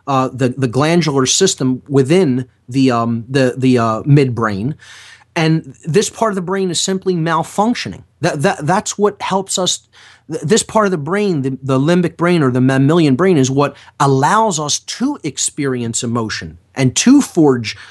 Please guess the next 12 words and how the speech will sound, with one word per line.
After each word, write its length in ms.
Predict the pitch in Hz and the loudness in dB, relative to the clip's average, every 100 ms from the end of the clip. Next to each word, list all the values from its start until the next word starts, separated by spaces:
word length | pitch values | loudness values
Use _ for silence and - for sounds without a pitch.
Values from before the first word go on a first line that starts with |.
| - - | -20 -4
connections, 640 | 160 143 135 - 117 110 - | -2 0 -4 -6 -4 -6 -4
emotional 540 | 147 147 156 147 147 127 | 2 4 4 0 -4 -6
bonds 400 | 127 131 131 120 | -4 -2 -4 -4
with 140 | 123 | -2
other 200 | 131 123 | -2 -4
people 340 | - 139 127 | -4 -4 -2
through 600 | 120 - 160 226 214 147 - - | -4 0 2 4 4 2 -2 -6
the 100 | 156 | -2
release 400 | 147 151 151 - | 0 0 0 -2
of 100 | 131 | -4
such, 380 | - 143 - - - _ 147 | -4 -4 -6 -12 -18 _ 0
uh, 280 | 131 123 | 2 2